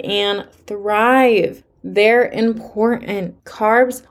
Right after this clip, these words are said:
are our main energy source. Our carbs get broken down into glucose, which is a sugar. Our body uses that sugar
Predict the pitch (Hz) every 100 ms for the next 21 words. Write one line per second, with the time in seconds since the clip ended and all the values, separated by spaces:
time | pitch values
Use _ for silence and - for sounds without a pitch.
0 | _ 202 220 233 220 226 220 196 190 196
1 | 202 - - 196 190 190 185 190 - 185
2 | 180 - 170 - 190 185 180 175 190 190
3 | 190 185 185 170 180 180 190 220 214 180
4 | 180 180 180 190 - 220 190 - - 180
5 | 180 190 180 175 262 262 220 202 - -
6 | 185 190